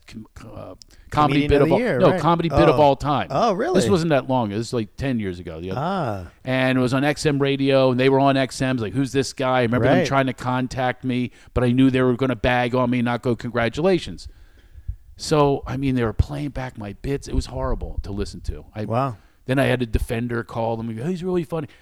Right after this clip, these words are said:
Speaker 1: But that wasn't enough <laughs> to
Speaker 2: Right.
Speaker 1: get off this spiral.
Speaker 2: Right.
Speaker 1: It was a shame spiral, too.
Speaker 2: Mm-hmm.
Speaker 1: There's another word we can't use as men: shame.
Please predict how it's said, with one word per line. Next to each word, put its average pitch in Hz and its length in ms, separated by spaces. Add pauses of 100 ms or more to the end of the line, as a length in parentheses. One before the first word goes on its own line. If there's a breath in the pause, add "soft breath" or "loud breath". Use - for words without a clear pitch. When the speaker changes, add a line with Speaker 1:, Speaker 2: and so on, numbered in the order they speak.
(360 soft breath)
Speaker 1:
But 127 220
that 127 140
wasn't 120 280
enough 110 340
<laughs> - 200
to 110 60
Speaker 2:
Right. 127 220
Speaker 1:
get 131 100
off 123 200
this 110 160
spiral. 113 640
Speaker 2:
Right. - 60 (480 soft breath)
Speaker 1:
It 139 80
was 165 120
a 175 60
shame 220 420
spiral, 104 480
too. - 320 (580)
Speaker 2:
Mm-hmm. 120 120
Speaker 1:
There's 120 240
another 180 240
word 135 220
we 110 100
can't 104 300
use 101 280
as 95 140
men: 90 260
shame. 123 400